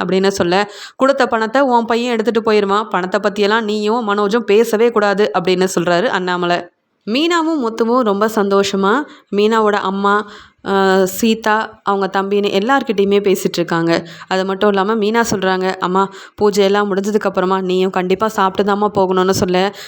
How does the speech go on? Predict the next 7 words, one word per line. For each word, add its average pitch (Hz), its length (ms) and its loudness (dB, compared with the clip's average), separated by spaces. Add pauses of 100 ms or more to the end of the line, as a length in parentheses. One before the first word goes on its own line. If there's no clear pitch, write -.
அதுக்கு 196 320 -2
மீனாவோட 226 480 0
அம்மா 196 340 0
சொல்றாங்க, 185 480 0 (520)
"என்ன 190 280 0
மீனா 190 340 2
நீ, 185 240 0